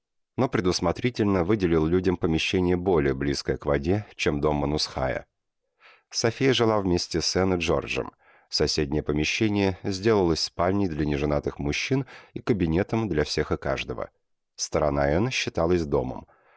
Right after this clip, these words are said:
Подобный порядок, как они обнаружили,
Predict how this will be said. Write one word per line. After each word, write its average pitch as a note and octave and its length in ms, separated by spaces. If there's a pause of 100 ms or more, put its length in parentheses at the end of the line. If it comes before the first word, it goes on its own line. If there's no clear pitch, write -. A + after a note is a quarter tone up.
(260)
Подобный F2 400
порядок, F#2+ 480
как C#2+ 160
они C#2 160
обнаружили, C2+ 680